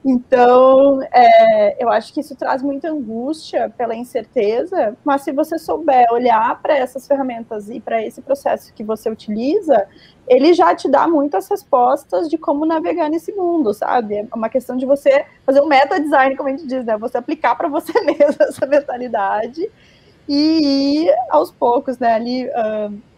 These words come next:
alguém comentou, né, que faculdade, a Marcela comentou, né, "Ai, que, que, que esse povo tá estudando, né, que não entende que design é colaboração." E,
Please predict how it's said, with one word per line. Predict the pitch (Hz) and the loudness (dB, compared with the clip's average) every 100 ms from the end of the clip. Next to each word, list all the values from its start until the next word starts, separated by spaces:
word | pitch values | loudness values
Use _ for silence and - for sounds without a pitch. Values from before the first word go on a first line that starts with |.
| - | -14
alguém | 220 226 | -10 -8
comentou, | 226 233 247 254 247 226 | -4 -4 -4 -6 -4 -2
né, | 214 208 | -2 -4
que | - 254 | -8 -4
faculdade, | 247 254 277 214 - | -4 -2 -2 -2 -2
a | |
Marcela | 220 220 - 214 220 | -4 -4 -2 -2 -2
comentou, | 240 247 247 214 | -8 -8 -8 -6
né, | 220 240 | -2 -2
"Ai, | 262 247 - | 0 -2 -4
que, | - 247 - | -14 -18 -18
que, | _ 262 | _ -8
que | 302 - | -8 -8
esse | - 311 | -8 0
povo | 294 285 | 2 2
tá | 285 | 0
estudando, | 294 - 262 247 269 320 277 | -2 -4 -2 4 4 6 4
né, | 220 214 | 2 -2
que | 226 | -4
não | 226 | -8
entende | 226 226 220 226 | -8 -6 -6 -6
que | 254 | -6
design | 214 214 | -4 -4
é | 220 | -6
colaboração." | 233 226 240 302 - 247 247 _ _ _ 330 285 | -8 -4 -4 -4 -4 -6 -6 _ _ _ -20 -10
E, | 247 240 247 240 226 220 | -4 -2 0 0 -2 -6